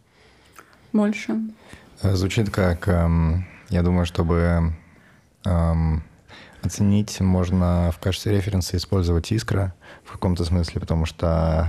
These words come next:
Speaker 2: раньше это тоже был в каком-то плане пустырь, который
Speaker 1: Мгм.
Speaker 2: сейчас застроили прям прям его солидно застроили, практически до Харку там,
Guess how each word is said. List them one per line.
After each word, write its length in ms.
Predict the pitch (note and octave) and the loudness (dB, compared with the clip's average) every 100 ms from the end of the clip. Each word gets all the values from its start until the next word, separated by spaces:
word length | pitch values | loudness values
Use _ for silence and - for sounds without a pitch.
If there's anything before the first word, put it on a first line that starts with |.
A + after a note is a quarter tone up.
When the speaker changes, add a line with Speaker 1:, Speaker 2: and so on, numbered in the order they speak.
| F#2+ | -2
Speaker 2:
раньше 320 | F#2+ F#2 - | 0 -2 -2
это 120 | F2+ | -2
тоже 220 | F2 F#2+ | 0 0
был 220 | F#2 F2 E2 | 0 0 0
в 180 | - | -4
каком-то 320 | - E2+ F#2 - | -8 -2 -2 0
плане 220 | F2 E2+ | 0 0
пустырь, 460 | E2 - - G2+ G2+ | 0 -6 -2 -2 -2
который 320 | - - - | -2 0 0
Speaker 1:
Мгм. 160 | G3+ | 2
Speaker 2:
сейчас 200 | G#3 G2 | 0 0
застроили 460 | F2+ E2 - F2 E2+ | 0 -2 0 2 2
прям 460 | D#2+ - D#2+ D2 D2 - _ - _ _ | 0 0 0 0 -6 -12 _ -20 _ _
прям 300 | - E2 D#2+ | 0 2 2
его 240 | D#2 D#2 D#2 | 2 0 0
солидно 380 | - F2 D#2+ D2+ | 0 -2 0 0
застроили, 340 | D2 - G2 | -2 -2 0
практически 420 | - D2+ D2 F2 | 0 -4 -4 -6
до 120 | C#2+ D#2+ | -6 -6
Харку 440 | - D#2 D#2 - | -2 -2 -4 -6
там, 280 | - D2 | -6 -4